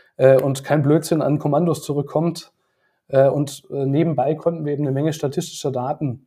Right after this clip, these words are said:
gewinnen, was hier übertragen wird. Also da, wir haben oft dieses Problem,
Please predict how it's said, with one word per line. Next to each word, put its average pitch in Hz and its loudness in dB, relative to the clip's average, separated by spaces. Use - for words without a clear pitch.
gewinnen, 131 0
was 120 -6
hier 139 -4
übertragen 127 -6
wird. 117 -14
Also 123 -6
da, 143 -4
wir 139 2
haben 175 4
oft 180 2
dieses 156 0
Problem, 160 -2